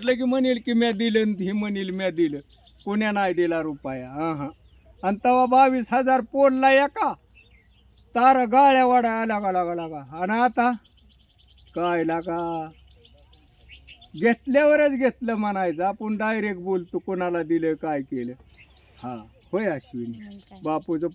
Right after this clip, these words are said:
Speaker 1: पटलं <laughs> टाका बाबा, का पा-, का काही कमेंट ही.
Speaker 2: हा, झालं
Speaker 1: पटलं
Speaker 2: बोलून
Speaker 1: तर
Speaker 2: बापूचं.
Speaker 1: झालं, माझं समाधान झाली.
Speaker 2: हम्म.
Speaker 1: समजा बोललो आता.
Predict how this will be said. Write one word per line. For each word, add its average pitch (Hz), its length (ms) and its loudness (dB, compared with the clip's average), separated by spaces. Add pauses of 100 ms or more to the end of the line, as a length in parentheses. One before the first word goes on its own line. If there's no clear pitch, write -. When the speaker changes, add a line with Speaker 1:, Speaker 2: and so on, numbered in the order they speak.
Speaker 1:
पटलं 165 320 -4
<laughs> 143 140 -4
टाका 185 460 -4
बाबा, 180 460 -6
का 160 280 -8
पा-, 160 300 -6 (120)
का 165 160 -2
काही 143 480 -6
कमेंट 147 520 -4
ही. 262 200 -8 (100)
Speaker 2:
हा, 262 300 -8
झालं 277 220 -4
Speaker 1:
पटलं 285 220 -4
Speaker 2:
बोलून 294 300 -2
Speaker 1:
तर 180 80 0
Speaker 2:
बापूचं. 170 260 0
Speaker 1:
झालं, 226 380 0
माझं 175 440 -4
समाधान 156 640 -6
झाली. 135 320 -8
Speaker 2:
हम्म. - 440 -18
Speaker 1:
समजा 175 380 -2
बोललो 160 480 -2
आता. 143 320 -4